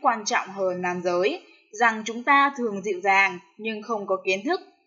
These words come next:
và bất cứ điều gì chúng ta làm cũng sẽ không bao giờ đủ để được Cha Thiên Thượng chấp nhận. Như sứ đồ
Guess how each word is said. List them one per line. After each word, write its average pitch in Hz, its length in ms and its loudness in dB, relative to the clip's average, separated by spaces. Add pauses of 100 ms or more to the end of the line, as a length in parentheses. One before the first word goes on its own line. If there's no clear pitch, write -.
(240)
và 202 280 6
bất 277 200 2
cứ 220 220 2
điều 247 180 2
gì 190 360 4
chúng 196 180 -4
ta 233 120 4
làm 190 400 4 (280)
cũng 208 160 2 (180)
sẽ 247 300 2
không 294 200 -2
bao 269 180 4
giờ 196 340 2
đủ 170 520 -4 (180)
để 185 280 0
được 185 220 -2 (120)
Cha 185 220 0
Thiên 185 140 -12
Thượng 196 300 -6
chấp 294 160 -4
nhận. 247 200 2 (640)
Như 226 360 2
sứ 220 220 2
đồ 196 380 6